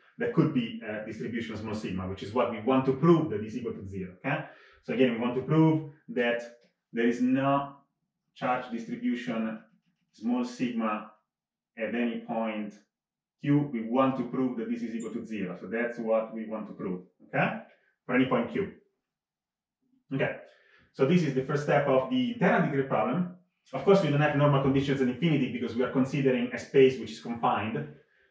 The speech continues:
So the other condition is that, uh, at the boundary, so we want that the electrostatic potential V at any point capital Q is equal to zero. Now, by definition, I will re-stress it here. This means for each point capital Q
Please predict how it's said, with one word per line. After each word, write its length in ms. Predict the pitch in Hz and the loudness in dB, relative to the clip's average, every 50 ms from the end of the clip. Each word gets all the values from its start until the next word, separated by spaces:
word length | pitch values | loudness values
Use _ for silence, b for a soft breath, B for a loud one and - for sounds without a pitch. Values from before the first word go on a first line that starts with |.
| b b | b b
So 320 | - - - 139 127 120 | -14 -2 4 4 4 4
the 140 | 123 131 139 | 4 4 4
other 320 | 143 156 151 143 139 139 135 | 4 4 4 4 4 2 2
condition 460 | 127 135 208 247 - - 131 123 120 | 0 2 2 2 2 2 0 0 0
is 160 | 113 - - | 0 -2 -4
that, 380 | 120 117 110 113 113 113 - - | -2 2 2 2 2 0 -2 -4
uh, 60 | - | -4
at 160 | - - 131 | -4 -4 -6
the 80 | 131 131 | -6 -2
boundary, 440 | 117 127 107 110 113 117 147 175 202 | 0 0 2 2 0 0 0 0 -2
so 160 | - - 120 | -2 -2 -4
we 160 | 110 117 113 | -2 -2 -2
want 340 | 117 120 123 123 123 127 113 | -2 -2 -2 -2 -2 -2 -2
that 180 | 110 107 101 104 | -2 -2 -4 -4
the 160 | 104 110 110 | -6 -4 -2
electrostatic 480 | 110 - 110 - - - 185 165 143 | -2 -2 -2 -4 -6 -4 -4 -4 -2
potential 500 | - - 143 117 113 113 - - 117 120 113 104 - 131 | -2 -2 -2 0 0 0 -2 -2 -2 -2 -2 -4 -6 -6
V 380 | 135 120 101 - - - b b b b b b - | -4 -4 -4 -4 -6 -8 b b b b b b -10
at 120 | 113 147 | -6 -2
any 160 | 156 170 170 | 0 0 -2
point 500 | 165 - 151 143 131 120 113 113 113 - | -2 -2 -2 -2 0 0 -2 -2 -4 -4
capital 300 | - 131 127 117 113 113 | -2 -2 -2 -2 -4 -6
Q 460 | 113 - - 104 98 - 220 - - - _ _ _ _ _ _ _ _ _ _ _ _ - | -8 -6 -6 -4 -2 -2 -2 -4 -4 -10 _ _ _ _ _ _ _ _ _ _ _ _ -12
is 140 | 123 120 147 | -10 -6 -4
equal 200 | 143 143 127 - | -2 -2 -2 -2
to 140 | - 117 - | -2 -6 -4
zero. 480 | - 113 107 110 104 175 180 - B B B B B B | -2 -2 0 2 2 2 0 -2 B B B B B B
Now, 140 | 131 123 123 | -2 0 4
by 100 | 139 139 | 4 6
definition, 720 | 139 147 139 143 139 139 139 - 127 117 110 110 - - - _ | 6 4 4 4 2 2 2 2 0 -2 -2 -2 -4 -6 -10 _
I 140 | - 117 120 | -4 0 2
will 180 | 131 135 120 113 | 4 4 4 2
re-stress 440 | 120 131 - - 123 117 117 117 120 | 0 -4 -4 -2 -2 -2 -2 -2 -2
it 80 | 107 | -4
here. 320 | 113 120 107 101 98 98 92 | -4 -2 -2 -2 -2 -2 -4
This 160 | 120 120 - | -4 -6 -2
means 260 | 127 123 120 113 110 | 0 0 0 0 -2
for 160 | - 113 110 113 | -4 -4 -4 -4
each 160 | - - - | -4 -6 -2
point 240 | 135 120 113 113 127 | -2 0 0 0 -2
capital 280 | 117 113 113 113 110 | -2 -2 -2 -6 -6
Q 400 | - - - 117 113 113 - B | -6 -4 -4 -4 -4 -4 -8 B